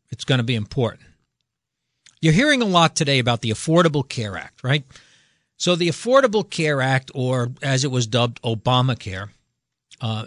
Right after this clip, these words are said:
is a sign-up period from November first to December fifteenth every year for people to sign up. Now, I, I've never been a real big fan of Obamacare, but I have to tell you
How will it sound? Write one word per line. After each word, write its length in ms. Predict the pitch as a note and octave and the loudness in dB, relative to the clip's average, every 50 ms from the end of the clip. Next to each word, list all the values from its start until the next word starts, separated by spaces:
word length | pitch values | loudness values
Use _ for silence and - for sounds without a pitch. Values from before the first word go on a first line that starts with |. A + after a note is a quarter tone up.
| - | -12
is 320 | - D#3 C#3+ C3+ C3+ A#2 C3 | -8 -4 -2 -2 0 0 0
a 100 | B2+ A#2+ | 0 2
sign-up 540 | - - - F3 F3 F3 E3+ E3+ E3+ - | 2 4 4 6 6 6 4 4 2 0
period 400 | - - C3 A#2+ A#2+ A#2 A#2+ A#2 | -2 -2 0 0 2 0 0 0
from 180 | - - A#2 A#2+ | -2 -2 -2 0
November 460 | A#2+ A#2+ A#2 A2+ D3 D#3 F3 F#3+ G3 | 0 0 0 2 2 2 2 2 0
first 540 | - - - C3 B2 B2 A#2+ - - - - - _ | -2 -2 0 2 2 2 2 0 -4 -6 -12 -16 _
to 100 | - - | -6 -4
December 440 | B2 A2+ A#2+ - - C#3+ C3 B2+ B2+ | -4 0 0 2 2 2 2 0 -2
fifteenth 520 | - - B2+ A#2 - - A#2+ A#2 A2+ G#2 - | -2 -4 -4 -4 -2 -2 -2 -2 -2 -4 -4
every 260 | C3 A#2 G2+ A2 G#2+ F#2+ | -6 -6 -6 -6 -6 -6
year 220 | F#2 F2 D#2+ - - _ _ _ _ _ | -6 -8 -10 -12 -18 _ _ _ _ _
for 100 | _ A2+ | _ -10
people 340 | G#2 - C3+ A#2+ G#2+ - A2 G#2+ | -6 -2 -2 -2 -2 -4 -8 -8
to 120 | - G2+ | -6 -6
sign 360 | - - G#2+ G2 G2+ F#2 F2 | -6 -6 -6 -6 -8 -8 -10
up. 140 | D2+ C#2+ - _ _ _ _ _ _ _ _ _ _ _ _ _ _ _ _ _ _ _ _ _ _ _ _ - | -12 -16 -18 _ _ _ _ _ _ _ _ _ _ _ _ _ _ _ _ _ _ _ _ _ _ _ _ -4
Now, 180 | E3+ E3 D#3+ - - | -2 -2 -2 -4 -2
I, 160 | - F#3+ G#3 - _ _ _ _ | 0 0 0 0 _ _ _ _
I've 240 | F3+ G#3 A3+ F3+ | -2 -2 -2 0
never 240 | F#3+ F#3+ F#3 E3+ D#3 | 0 -2 -2 -2 -4
been 240 | D3+ B2+ F3 F#3 D#3+ | -6 -4 -4 -2 -2
a 100 | C3+ A2 - - | -4 -4 -4 0
real 160 | D3+ D#3+ D3+ | 0 2 0
big 320 | A#2+ - - D#3+ D3+ A#2+ | 0 -2 -4 -4 -4 -4
fan 320 | - - - D#3 D3 C#3+ B2+ | -4 -6 -6 -4 -2 -2 -2
of 120 | A#2 G#2+ | 0 0
Obamacare, 720 | A#2+ A#2+ G#2 B2 C3 D#3 C#3+ G#2 - - - E2+ - - - _ _ _ _ _ _ _ _ _ _ _ _ _ _ _ _ _ _ _ | -2 -2 -2 -2 -2 -2 -2 -2 -4 -8 -12 -14 -14 -16 -20 _ _ _ _ _ _ _ _ _ _ _ _ _ _ _ _ _ _ _
but 300 | - E3 F#3 C#3+ G2 - _ _ _ _ _ _ | 2 4 4 4 2 -2 _ _ _ _ _ _
I 60 | B2+ | -2
have 220 | B2 C3 D3 D3 - | 0 0 0 -2 -4
to 100 | C#3+ A#2 | -6 -6
tell 240 | - - G#3 G3 | -4 -4 -2 -2
you 160 | D3+ A2 F#2 | -4 -6 -8